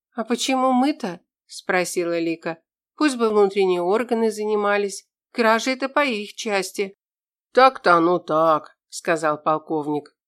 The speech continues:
«Но кража особо секретного оборудования как раз-таки по нашей, поэтому и вы. Всем ясно?» «Да ясно, ясно», сказала Машка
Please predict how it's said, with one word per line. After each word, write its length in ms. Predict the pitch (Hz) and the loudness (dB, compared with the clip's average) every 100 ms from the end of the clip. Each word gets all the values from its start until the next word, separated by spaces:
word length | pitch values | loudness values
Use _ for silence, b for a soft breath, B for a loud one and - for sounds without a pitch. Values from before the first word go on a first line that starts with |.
| _ - | _ 2
«Но 200 | 208 214 | 4 6
кража 520 | 220 226 226 196 190 | 4 2 2 4 2
особо 340 | 185 208 185 | 2 0 0
секретного 720 | 180 180 190 185 180 170 165 165 | -2 -6 -4 -4 -2 -4 0 0
оборудования 1000 | 156 165 165 208 214 175 160 160 160 165 | 0 0 -2 -6 -4 -2 -2 -2 -2 -4
как 240 | - 185 | -6 -4
раз-таки 800 | 208 208 - 190 - 190 185 185 - | -2 -2 -2 -6 -2 -2 -2 -4 2
по 200 | 285 214 | 4 4
нашей, 540 | 170 160 - 156 - _ _ | 0 -4 -4 -8 -10 _ _
поэтому 440 | 269 320 311 175 - - | 0 2 2 -2 -2 -4
и 140 | 247 | -2
вы. 300 | 160 151 151 _ _ _ | -2 -6 -8 _ _ _
Всем 340 | - - 269 254 | -12 0 0 2
ясно?» 540 | 247 240 - 226 220 _ _ _ _ - | 2 0 -2 -4 -6 _ _ _ _ -4
«Да 180 | 254 269 | 2 2
ясно, 680 | 220 220 220 214 175 170 | 4 2 2 -2 -2 0
ясно», 600 | 170 175 180 180 165 151 - _ | 0 0 0 -2 -6 -6 -12 _
сказала 540 | - - 170 160 160 | -14 -6 -2 0 0
Машка 500 | 160 175 175 - 160 | 0 -4 -6 -10 -12